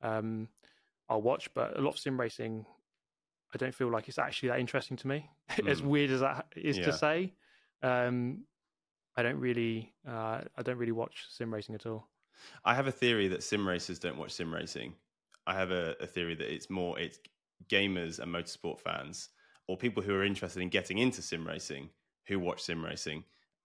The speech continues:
Speaker 2: rather than, if you have a wheel and pedals, because it's so immersive.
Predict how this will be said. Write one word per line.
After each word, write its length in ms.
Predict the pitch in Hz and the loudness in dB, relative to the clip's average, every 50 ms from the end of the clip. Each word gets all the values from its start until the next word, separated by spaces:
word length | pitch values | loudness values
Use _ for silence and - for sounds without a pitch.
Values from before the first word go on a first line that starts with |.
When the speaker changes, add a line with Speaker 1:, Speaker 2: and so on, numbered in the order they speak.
| _ _ _ _ _ _ | _ _ _ _ _ _
Speaker 2:
rather 400 | 95 101 98 92 95 90 90 87 | -2 2 4 6 6 6 4 0
than, 120 | 85 85 | -2 -2
if 160 | - 87 - - | -2 -4 -4 -4
you 80 | 101 | -2
have 200 | - 120 123 120 | 4 4 4 4
a 60 | 117 | 4
wheel 200 | 107 104 101 95 | 2 2 2 0
and 100 | 90 85 | 0 -2
pedals, 560 | - 90 80 85 82 78 82 82 - - - - _ _ _ _ | -2 -2 -2 -2 -4 -6 -8 -8 -10 -12 -14 -16 _ _ _ _
because 420 | - 95 - - 113 110 107 98 104 | -8 -8 -2 0 2 2 2 0 -2
it's 140 | 98 - - | -4 -4 -2
so 340 | - - - 104 98 92 | 0 2 2 2 2 2
immersive. 680 | 90 90 92 92 90 87 - - - - 60 78 - - | 2 2 2 2 2 0 -2 -6 -8 -8 -8 -10 -12 -14